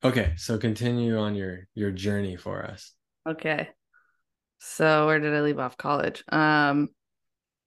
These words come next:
Speaker 2: yeah, and let's see. Then
Speaker 1: Had you made any, had you, had you, like, recorded any songs at this point?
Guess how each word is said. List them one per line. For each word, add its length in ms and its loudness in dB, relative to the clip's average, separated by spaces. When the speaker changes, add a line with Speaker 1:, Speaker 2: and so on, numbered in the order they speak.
Speaker 2:
yeah, 520 2
and 640 0
let's 200 -12
see. 380 -6
Then 600 0
Speaker 1:
Had 100 0
you 120 4
made 220 6
any, 360 2
had 140 -2
you, 260 0
had 180 -6
you, 180 0
like, 180 -4
recorded 480 -4
any 200 -6
songs 400 -10
at 120 -8
this 160 -8
point? 360 -6